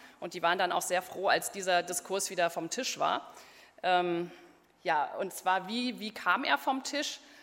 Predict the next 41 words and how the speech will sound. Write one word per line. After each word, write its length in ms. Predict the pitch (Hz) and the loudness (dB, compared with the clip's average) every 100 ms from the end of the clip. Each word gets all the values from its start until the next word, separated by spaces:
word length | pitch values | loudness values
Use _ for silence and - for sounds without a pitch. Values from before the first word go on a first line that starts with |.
| - - | -12 -2
Also, 440 | 196 202 220 220 - - - 202 - - | -2 0 -4 -4 -8 -20 -16 -14 -8 0
was 160 | 214 | 2
man 140 | 247 226 | 2 0
eben 220 | 233 220 | 0 -4
schon 240 | - 233 | -2 -2
dran 180 | 247 208 | 0 -2
kritisieren 540 | - 202 190 165 247 | -2 -4 -6 -2 -2
muss, 200 | 240 240 | 0 -2
ist 200 | 233 208 | -2 -4
eben 260 | - 202 196 | -2 -4 -2
dann 180 | 190 190 | -2 -4
so 160 | 175 | -6
diese 480 | 175 180 170 185 180 180 - - - | -8 -8 -2 0 0 -2 -16 -20 -4
Darstellung, 760 | - 165 180 - 226 220 214 214 - | 4 6 6 2 0 2 0 -2 -6
dass 260 | - 180 - | -2 -2 -2
der 220 | 190 175 | 2 2
Norden 440 | 175 156 185 220 208 | 4 2 2 2 -2
oder 360 | 170 165 160 | 2 4 4
der 160 | 160 165 | 2 -4
globale 440 | 170 156 165 190 | -4 -2 0 0
Norden 560 | 180 160 170 208 208 202 - - - | -2 0 2 0 -4 -8 -12 -18 -10
eben 340 | 185 180 175 | -6 -4 -2
alles 400 | - 170 180 - | 0 2 0 -2
weiß 380 | 156 151 208 233 | 0 2 2 0
und 160 | 190 175 | -2 0
alles, 380 | 175 185 - | 0 0 -4
äh, 100 | - | -4
technisch 420 | 160 196 - 202 - | -6 -4 -4 -6 -6
und 140 | 165 | -6
wissenschaftlich 580 | 190 202 202 180 185 180 | -8 -6 -2 -2 -2 -6
in 100 | 170 | 0
der 140 | 156 | 0
Hand 280 | 175 208 214 | 2 0 2
hat, 200 | 196 - | 0 0
um 200 | 196 214 | -6 -4
nun 160 | 202 185 | -4 -4
die 100 | 175 | 0
armen 240 | 160 202 | 0 0
Klimaflüchtlinge 800 | - 196 196 190 196 180 180 175 | -4 -4 -4 -4 -8 -6 -6 -6
zu 200 | 180 160 | -6 -2
retten. 320 | 170 - 262 | -4 -2 -8